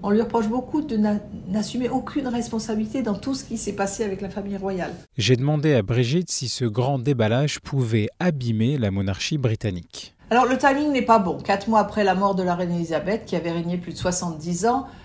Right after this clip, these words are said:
Speaker 1: le nouveau roi Charles, qui a attendu toute sa vie de monter sur le trône, est moins populaire que sa mère. Il a moins de temps qu'elle devant lui et il aimerait pouvoir imprimer sa marque.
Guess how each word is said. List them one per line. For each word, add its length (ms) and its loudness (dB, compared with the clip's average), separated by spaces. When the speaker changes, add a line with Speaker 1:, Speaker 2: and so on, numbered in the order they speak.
Speaker 1:
le 140 4
nouveau 320 4
roi 220 4
Charles, 340 2
qui 100 -6
a 40 2
attendu 380 -2
toute 220 -6
sa 240 2
vie 300 0
de 80 -4
monter 280 -2
sur 160 -2
le 80 -2
trône, 280 -2
est 60 -2
moins 260 2
populaire 480 -4
que 80 -6
sa 220 -2
mère. 380 2
Il 200 0
a 100 6
moins 240 2
de 100 2
temps 240 -4
qu'elle 520 -2
devant 300 -4
lui 360 -2
et 140 2
il 100 6
aimerait 300 6
pouvoir 260 2
imprimer 320 0
sa 200 0
marque. 500 2